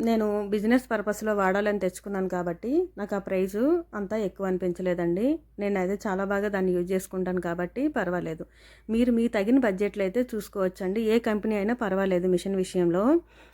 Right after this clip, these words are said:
ఏదైనా ప్రాపర్గా మనం వాడితే ఏదైనా సరే మంచిగా నడుస్తుందండి. మనం వాడకపోతేనే రిపేర్ అవుతుంది. ఇంకోటి ఏంటంటే,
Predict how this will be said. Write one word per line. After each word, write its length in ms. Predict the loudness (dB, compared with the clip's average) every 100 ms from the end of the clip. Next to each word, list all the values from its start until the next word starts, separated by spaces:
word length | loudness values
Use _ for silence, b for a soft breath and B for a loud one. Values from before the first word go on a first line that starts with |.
| b
ఏదైనా 360 | -4 0 0 0
ప్రాపర్గా 680 | 0 0 0 0 2 0 0
మనం 300 | -2 -2 2
వాడితే 480 | 2 0 0 2
ఏదైనా 320 | 2 0 0 -2
సరే 280 | -4 -2
మంచిగా 400 | -2 -2 -4 -2
నడుస్తుందండి. 680 | 0 0 -4 -8 -8 -8 -10 -12 -10
మనం 220 | -8 -4
వాడకపోతేనే 680 | -4 -4 -6 -8 -8 -2 2
రిపేర్ 300 | 2 2 2
అవుతుంది. 440 | 2 0 -2 -2 -6 B B B
ఇంకోటి 340 | -2 4 4 4
ఏంటంటే, 600 | 2 2 2 4 4 4